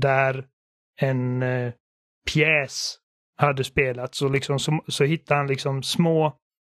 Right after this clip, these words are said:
intressepunkter som sen blir liksom inspiration för honom att då skriva om scenen till någonting helt annat. Och helt plötsligt så är liksom samma utrymme, det är fortfarande samma fysiska utrymme, men allting i det utrymmet ändras helt och hållet.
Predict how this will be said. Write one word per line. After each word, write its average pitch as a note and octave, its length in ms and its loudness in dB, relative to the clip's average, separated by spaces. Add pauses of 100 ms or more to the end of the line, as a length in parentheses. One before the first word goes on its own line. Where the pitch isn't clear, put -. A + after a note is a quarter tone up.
(480)
intressepunkter D#3 760 0
som D3 240 0
sen D3 240 0
blir D3+ 200 2
liksom C#3+ 280 -4
inspiration E3+ 720 2
för - 120 2
honom C#3+ 540 0
att D3 280 0
då C#3 180 2
skriva C3+ 460 0
om D#3+ 280 2
scenen C3+ 560 0
till C#3 160 -2
någonting C#3 280 -2
helt C3 320 0
annat. B2+ 360 -2
Och C#3+ 60 4
helt D3 180 2
plötsligt D3 480 -2
så D3+ 120 2
är C#3+ 180 2
liksom C3+ 320 -2
samma C#3+ 440 2
utrymme, C#3 500 0
det D3+ 120 2
är C#3+ 60 2
fortfarande D3+ 340 -2
samma D3 260 0
fysiska D#3+ 560 0
utrymme, C3+ 540 -2 (340)
men D#3+ 140 4
allting D3+ 400 0
i E3+ 200 2
det E3 100 4
utrymmet C#3 460 -2
ändras C3+ 340 0
helt C3+ 220 0
och C3 60 2
hållet. B2+ 280 0